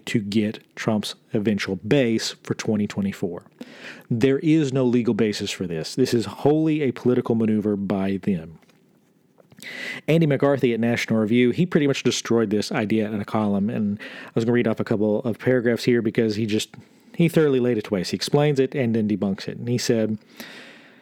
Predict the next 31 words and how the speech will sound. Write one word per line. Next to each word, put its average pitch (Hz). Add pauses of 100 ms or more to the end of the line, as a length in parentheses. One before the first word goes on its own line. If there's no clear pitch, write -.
(280)
"They," 117
referring 120
to 113
Cruz 127
and 110
Hawley, 98
"they 131
propose 123
an 120
electoral 127
commission 113
that 101
would 98
audit 123
the 180
election 156
results 95
in 117
select 107
states 107 (360)
chosen 226
out 165
of 151
careful 202
partisan 143
calculation. 113 (880)
It 170
is 143
a 127
lawless 131 (140)
gambit, 95